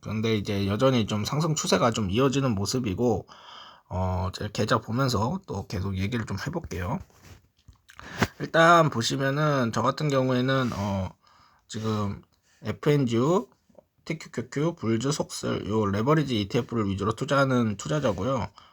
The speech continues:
어, 비트엑스와 에스씨에이치도 소량 투자하고 있습니다. 그래서 보시면은 요렇게 좀 투자가 돼 있는데, 어,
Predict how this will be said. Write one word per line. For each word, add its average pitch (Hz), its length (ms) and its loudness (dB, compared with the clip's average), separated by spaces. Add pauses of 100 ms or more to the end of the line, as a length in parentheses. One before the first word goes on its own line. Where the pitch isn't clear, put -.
(140)
어, 85 340 -8
비트엑스와 127 800 -2 (420)
에스씨에이치도 104 960 -4
소량 151 600 0
투자하고 - 380 -6
있습니다. 107 540 -6 (1500)
그래서 147 220 6
보시면은 156 580 6
요렇게 156 400 4
좀 139 160 2
투자가 170 320 2
돼 123 140 2
있는데, 120 520 2
어, 101 460 -2